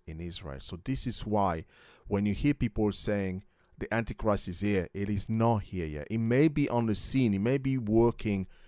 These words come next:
you know, on the scene, as we looked into his characteristic about a few weeks ago. If you wanna go back to it, go back to one of our podcasts on the Antichrist, when one of the things is deception, very deceitful, you know, going through the schism to get to the top of where we need to get.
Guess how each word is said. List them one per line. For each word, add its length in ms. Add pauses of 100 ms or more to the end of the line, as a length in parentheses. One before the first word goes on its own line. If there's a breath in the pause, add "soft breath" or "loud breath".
(140)
you 140
know, 100
on 180
the 100
scene, 320
as 180
we 100
looked 380
into 280
his 100
characteristic 840
about 200
a 20
few 160
weeks 240
ago. 160
If 160
you 80
wanna 160
go 100
back 280
to 120
it, 220
go 120
back 200
to 80
one 140
of 100
our 60
podcasts 460
on 80
the 80
Antichrist, 580 (440 loud breath)
when 220
one 220
of 40
the 60
things 500
is 140
deception, 680 (100)
very 240
deceitful, 600 (100)
you 80
know, 180 (240)
going 260
through 180
the 60
schism 640
to 80
get 160
to 80
the 80
top 280
of 60
where 160
we 60
need 100
to 100
get. 180